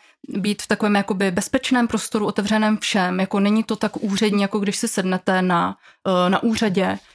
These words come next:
jo, z-, nebo zase u toho developera můžete z-, možná se cítit trošku pod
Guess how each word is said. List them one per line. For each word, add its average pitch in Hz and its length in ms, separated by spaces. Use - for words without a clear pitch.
jo, 185 380
z-, 196 200
nebo 196 220
zase 190 320
u 196 80
toho 196 160
developera 185 720
můžete 180 380
z-, 180 160
možná 175 260
se 185 120
cítit - 220
trošku 190 320
pod - 320